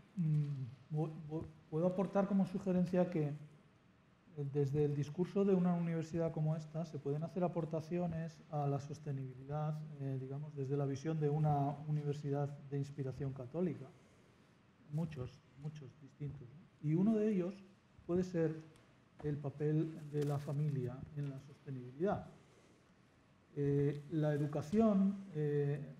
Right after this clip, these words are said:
bueno, pues es un, es un, eh, motor de, de, del cambio de comportamiento muy importante, ¿no? Y aquí en esto de la sostenibilidad hay una cierta inversión generacional.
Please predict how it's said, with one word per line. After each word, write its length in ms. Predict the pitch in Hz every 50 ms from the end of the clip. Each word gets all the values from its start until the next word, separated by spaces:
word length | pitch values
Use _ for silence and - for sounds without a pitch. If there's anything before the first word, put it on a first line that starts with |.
| - -
bueno, 160 | 165 175 180
pues 260 | 165 - 147 139 - -
es 200 | 170 165 - -
un, 480 | 196 196 190 180 175 165 160 156 151 151 156 156 - - - - - - - - - _ - 151
es 140 | 143 - -
un, 220 | 175 180 180 170
eh, 280 | 175 - 165 156 156 156 156
motor 520 | 151 151 156 151 147 - 170 170 170 165 151
de, 180 | 160 156 151
de, 280 | 151 147 147 147 - 160 147 139
del 480 | 139 143 139 139 139 135 135 131 135 -
cambio 360 | - 156 160 165 160 160 156
de 100 | 156 156
comportamiento 720 | 156 156 147 143 151 135 - 147 147 156 160 151 156 147
muy 180 | 143 143 156 160
importante, 680 | 151 135 - 139 127 120 - 160 170 202 190 160 - 135 127
¿no? 120 | 131 160 220 - - - -
Y 100 | 151 151
aquí 380 | 156 151 - 147 143 - 180 196
en 100 | 214 233
esto 200 | 233 - 233 220
de 100 | 214 202
la 160 | 196 190 180
sostenibilidad 840 | 180 - 185 - - 196 185 180 175 170 160 160 165 160 - - 165
hay 120 | 165 165
una 160 | 180 190 208
cierta 360 | 196 - 220 196 - 196 180 170
inversión 560 | 160 156 151 160 151 160 - - 175 175 165
generacional. 840 | - 170 156 147 143 143 131 - 151 151 165 214 247 220 165 139